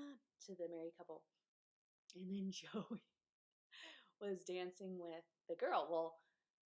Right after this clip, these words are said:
I mean, both of them. And then it was so funny 'cause they had put, like, Genuine Pony, and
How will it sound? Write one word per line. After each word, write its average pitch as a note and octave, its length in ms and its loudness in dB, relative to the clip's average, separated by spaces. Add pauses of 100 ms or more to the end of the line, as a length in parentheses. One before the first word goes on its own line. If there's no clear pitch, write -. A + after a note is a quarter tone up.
(240)
I A3 80 10
mean, F3+ 200 4
both B3+ 220 8
of F#3 60 -10
them. D3+ 100 -2 (460)
And G3 180 4
then F3+ 120 6
it E3+ 100 2
was F3+ 180 0
so F3 200 6
funny F3+ 260 0
'cause F#3+ 180 -8
they E3+ 100 -2
had F3 220 -8
put, - 240 -8
like, D#3 280 -4
Genuine D#3+ 520 -4 (140)
Pony, E3+ 520 -4 (540)
and E3+ 380 4